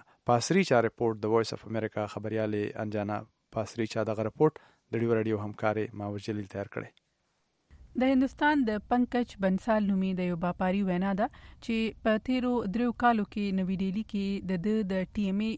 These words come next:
Speaker 2: انټرنیشنل نومي کمپنۍ برآمدات څلوېښت فیصدي زیات شوي دي. خو په توندۍ سره د وده کوونکي تجارت ورځې په ختمېدو دي، ځکه چې ایران د نړیوالو بندیزونو آزادېدو واله دی.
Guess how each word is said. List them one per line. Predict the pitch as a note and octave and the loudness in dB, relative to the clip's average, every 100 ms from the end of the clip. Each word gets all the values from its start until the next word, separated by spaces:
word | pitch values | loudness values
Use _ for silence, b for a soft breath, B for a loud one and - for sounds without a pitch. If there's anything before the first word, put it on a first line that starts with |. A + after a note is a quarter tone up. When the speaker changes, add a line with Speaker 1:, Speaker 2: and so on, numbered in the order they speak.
| G3 | -4
Speaker 2:
انټرنیشنل | F3+ G3 G#3 A3+ - G#3+ | -4 -2 0 -2 -2 -2
نومي | F#3 F#3 F#3 | 0 0 -2
کمپنۍ | - F3+ A3 G3+ | -2 -2 -2 0
برآمدات | F3 F3 F3 F3+ G#3 G#3+ - - | 0 0 0 0 0 -2 -4 -4
څلوېښت | G#3 G#3+ A#3 | -2 0 -2
فیصدي | - F#3+ F#3 F3+ | -4 -4 -2 0
زیات | F3 E3+ - | -2 -4 -4
شوي | F#3 F3+ | -4 -2
دي. | F3+ - - - B B | -4 -8 -14 -20 B B
خو | A3+ | 0
په | C#4 | 2
توندۍ | C#4 C4+ D4+ - | 4 2 2 0
سره | C4+ B3+ | 0 2
د | G3+ | 0
وده | F#3+ F#3+ | 0 -2
کوونکي | G#3+ A3+ A3 G#3+ G#3 | 2 2 2 -2 -2
تجارت | F#3+ F#3 F#3 - | 0 2 0 0
ورځې | G3+ F3+ F3+ | -2 -2 -2
په | |
ختمېدو | F#3 F3+ F#3 F3 F3+ F3 | -4 -2 -2 0 -2 -4
دي، | - B B B B | -8 B B B B
ځکه | B3 C4 | 2 4
چې | B3 | 2
ایران | A#3 A#3 B3+ | 2 4 4
د | A3 F#3+ | 4 2
نړیوالو | F#3+ G3+ G#3 F#3 F#3 | 2 2 2 2 0
بندیزونو | F3+ F3+ G#3+ A3 F#3 | 0 2 2 2 0
آزادېدو | F3 F3 F3+ F3+ F#3 - | 2 0 0 0 0 -2
واله | F3 E3+ E3+ | -2 -2 -2
دی. | E3 | -2